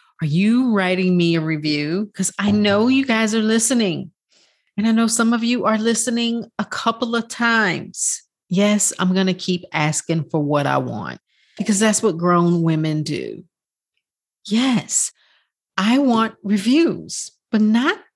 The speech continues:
for me, so that I can help more of you. That's it. I want more people that look like us to have this information in their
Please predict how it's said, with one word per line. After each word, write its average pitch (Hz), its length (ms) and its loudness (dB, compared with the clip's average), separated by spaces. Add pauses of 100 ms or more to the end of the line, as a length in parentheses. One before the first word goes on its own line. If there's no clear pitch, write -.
(160)
for 294 120 2
me, 226 680 -2 (340)
so 262 280 0
that 254 320 0
I 262 140 2
can 269 220 -2
help 254 460 -2
more 247 580 0
of 254 160 2
you. 247 680 2 (680)
That's 302 300 -6
it. 359 400 2 (1160)
I 254 140 -2
want 254 420 2
more 233 340 2
people 214 760 0 (360)
that 202 140 2
look 208 300 2
like 214 320 2
us 160 300 0
to 214 100 0
have 180 520 0
this 185 280 0
information 175 960 -2
in 170 500 0 (160)
their 151 540 0